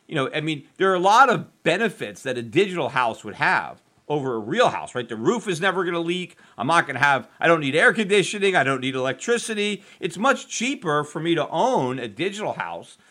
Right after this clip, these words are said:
than an actual house. But the bottom line is, I can't live in a digital house, right?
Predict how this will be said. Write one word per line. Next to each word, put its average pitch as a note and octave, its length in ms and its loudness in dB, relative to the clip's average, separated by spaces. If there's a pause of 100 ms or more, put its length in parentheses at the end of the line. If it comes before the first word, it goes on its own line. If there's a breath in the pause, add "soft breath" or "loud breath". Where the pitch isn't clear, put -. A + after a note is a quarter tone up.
(340 soft breath)
than D#3 120 0
an D3+ 80 2
actual G3+ 400 4
house. - 400 -8 (920)
But F3 240 2
the C#3 60 -6
bottom G#3 320 8
line A#3 220 4
is, D#3 340 -2 (600)
I G3 120 2
can't G3 340 -2
live F#3+ 260 2
in E3+ 80 0
a D#3 60 0
digital D#3+ 320 2
house, E3+ 440 -4 (400)
right? C3+ 220 -4